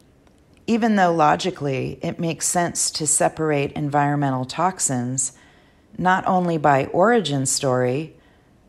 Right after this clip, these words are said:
but by category, which inevitably breaks up the inventory into truncated chapters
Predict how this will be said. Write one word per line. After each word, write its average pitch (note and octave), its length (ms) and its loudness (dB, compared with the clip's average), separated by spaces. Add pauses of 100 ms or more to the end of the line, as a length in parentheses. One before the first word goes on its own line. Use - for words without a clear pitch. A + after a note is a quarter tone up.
(120)
but F3 260 4
by F#3+ 180 4
category, F3+ 920 2 (720)
which A3 300 -2
inevitably A#3 640 4
breaks F3 400 2
up F3 180 2
the F3 140 -4
inventory E3 960 -2 (800)
into F3+ 380 -2
truncated F#3+ 720 2
chapters D3+ 920 0